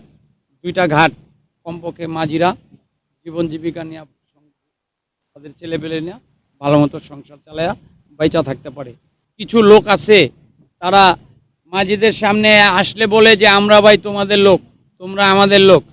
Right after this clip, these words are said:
পিছনে বইয়া তারা ষড়যন্ত্র করে, কিভাবে ওয়াটার বাস আনতে পারে, কিভাবে ঘাটে ট্রলার লাগাইতে পারে। এখন একটা বুড়া মাঝি, বৃদ্ধ মাঝি, উনি ট্রলার চালাইতে পারবো না। ট্রলারটা হয়ে গেলে, এক ইঞ্জিন চালিত ট্রলার হইলেই এলাকার বাবাখোর, গাঞ্জাখোর এ ট্রলার চালাইতে চাইবো, তখন ইঞ্জিনে চালাইবো।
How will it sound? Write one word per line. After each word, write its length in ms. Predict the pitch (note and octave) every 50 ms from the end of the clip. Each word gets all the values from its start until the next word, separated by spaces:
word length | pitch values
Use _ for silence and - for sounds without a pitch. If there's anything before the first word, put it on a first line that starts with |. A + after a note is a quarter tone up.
| _ _ _ _ _
পিছনে 400 | _ G#3 F3+ - G3+ G3+ G#3 G#3+
বইয়া 220 | G3+ G#3+ G#3+ G#3 G3+
তারা 240 | G#3 G#3 G3+ G3+ F3+
ষড়যন্ত্র 560 | D3+ F#3 G3 G3+ F#3 G3+ G3+ F#3 G3 G3+ F#3
করে, 220 | F3 F#3+ F3+ F3+
কিভাবে 340 | D3+ C#3+ F#3 F3+ F#3+ F#3+ F#3+
ওয়াটার 380 | F#3+ F3 E3+ F3 F3 F#3+ G3 G3
বাস 200 | G3 F#3+ - G3+
আনতে 220 | F#3 F3+ E3+ F#3
পারে, 260 | E3+ F#3 F#3+ G3 A3 - _ _ _ _ _ _ _ _ _ _ _ _
কিভাবে 320 | F#3+ F#3+ G3 G3+ G3+ G#3
ঘাটে 280 | F3+ G3 G3 F3+ G3+ G3
ট্রলার 300 | - G3 E3+ F#3+ F#3+ F#3
লাগাইতে 400 | F3+ G3 G3 F#3+ G3 F#3+ F3 F#3+
পারে। 260 | F#3 F#3+ F3+ G3+ B3+ _ _ _ _ _ _ _ _
এখন 360 | - E3 D3+ F3 G#3 F#3+ D#3+ - _ _ _ _ _ _
একটা 260 | - E3 - - G3+
বুড়া 340 | F3 E3 E3+ F#3 F#3+ G3+ G3+
মাঝি, 280 | G3 G3 F#3+ F3 E3 F3+
বৃদ্ধ 280 | D#3 E3+ F3+ D3+ E3
মাঝি, 260 | F#3+ F#3 F3+ E3+ D#3 D#3+
উনি 140 | E3+ F3+
ট্রলার 260 | E3+ - F3 F3+ F3+ E3+
চালাইতে 380 | - F3+ F3 F3 F3 D#3+ F3
পারবো 280 | D#3+ E3 D#3+ D3+ D3 C#3+
না। 120 | C#3 B2 - _ _ _ _ _ _ _ _ _
ট্রলারটা 400 | - F3+ F#3 F#3+ G3 - - A3
হয়ে 320 | G3+ E3+ F3 F#3+ G3 G3+ G3+
গেলে, 180 | G3+ G3 F#3+
এক 140 | F#3 - -
ইঞ্জিন 280 | G3 G3+ G#3 G3+ G#3 G3+
চালিত 320 | - G#3+ G3+ G#3 - G#3+
ট্রলার 400 | G#3 - G3+ F#3+ G3 G3 F#3+ F3
হইলেই 420 | D#3+ F#3 G3 G3+ G3+ F#3+ F#3+ C4 - - _ _ _ _ _ _ _ _ _ _ _ _ _ -
এলাকার 360 | F3 F#3 G3 F#3 F3+ G3+ G3
বাবাখোর, 500 | F3+ F3 F#3+ G3+ G3 F#3 D3 F3 G3+ F#3+
গাঞ্জাখোর 500 | D#3+ F#3+ F#3+ F#3+ F#3 G3 F3+ D3+ F#3 F#3+
এ 140 | F3+ F3+ F3+
ট্রলার 280 | - F3+ E3 E3+ F3 E3+
চালাইতে 380 | - F#3+ F3+ F3+ E3+ D#3+ F3
চাইবো, 260 | D3 F3 E3 D3 D3+
তখন 260 | C#3 D#3 D#3+ E3 F#3+ F#3+
ইঞ্জিনে 320 | G3 G3 G3 G3+ F#3+ F#3+
চালাইবো। 460 | D3+ G3 F3 E3+ E3 D#3 C3+ C3+ A#2